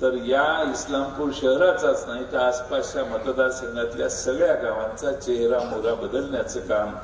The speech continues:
आम्ही सगळे ताकदीनं करू, हा विश्वास मी आपल्या सर्वांना देतो. आता ही माझी, तुम्ही आशीर्वाद दिला, तर आठवी,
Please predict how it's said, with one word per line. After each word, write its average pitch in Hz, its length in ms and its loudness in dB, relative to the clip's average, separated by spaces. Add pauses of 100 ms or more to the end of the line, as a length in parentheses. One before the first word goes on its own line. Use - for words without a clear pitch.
(340)
आम्ही 117 200 -2
सगळे 110 300 0
ताकदीनं 135 600 -2
करू, 110 300 0 (360)
हा - 100 2
विश्वास 131 600 0
मी 127 140 -2
आपल्या - 320 0
सर्वांना - 420 0
देतो. - 520 -2 (1200)
आता 123 260 2
ही 127 60 -2
माझी, 123 340 0
तुम्ही 127 300 -2
आशीर्वाद 120 440 2
दिला, 117 320 0
तर - 80 0
आठवी, 131 440 2